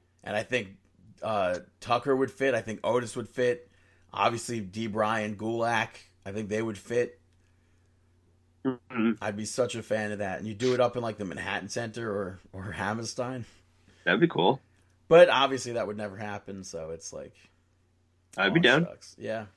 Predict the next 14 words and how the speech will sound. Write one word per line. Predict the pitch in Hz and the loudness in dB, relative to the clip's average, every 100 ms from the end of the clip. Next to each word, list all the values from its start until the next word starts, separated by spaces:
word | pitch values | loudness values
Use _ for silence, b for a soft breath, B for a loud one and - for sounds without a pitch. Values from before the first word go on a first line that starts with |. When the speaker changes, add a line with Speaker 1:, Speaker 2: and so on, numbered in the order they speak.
| - | 0
Speaker 1:
But, | 143 - - | 2 2 -2
uh, | 113 147 143 | 2 2 2
speaking | 196 214 240 | 2 2 2
of | |
Daniel | 165 151 127 | 2 2 2
Bryan, | 113 117 135 185 - _ _ _ _ _ _ _ _ | 0 0 -2 -6 -14 _ _ _ _ _ _ _ _
he | - 208 220 | -4 -2 0
picks | 190 185 | 0 2
up | 185 165 | 0 0
the | 143 | -6
victory | 117 190 185 175 165 | 0 -2 0 0 2
over | 156 156 | 2 -2
Shinsuke | - - 143 139 - - 139 233 277 269 269 262 | -4 0 0 0 -6 -8 8 12 12 12 12 12
Nakamura | 220 220 220 214 185 214 233 185 214 | 4 2 4 2 2 2 4 4 2